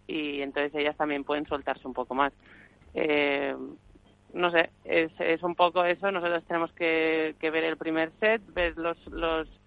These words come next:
los partidos anteriores y tomar como referencia ese, eh, nuestro juego y seguir apretando.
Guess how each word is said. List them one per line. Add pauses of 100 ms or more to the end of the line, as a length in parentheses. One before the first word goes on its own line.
(480)
los
partidos
anteriores (160)
y
tomar
como
referencia
ese,
eh,
nuestro
juego
y
seguir
apretando.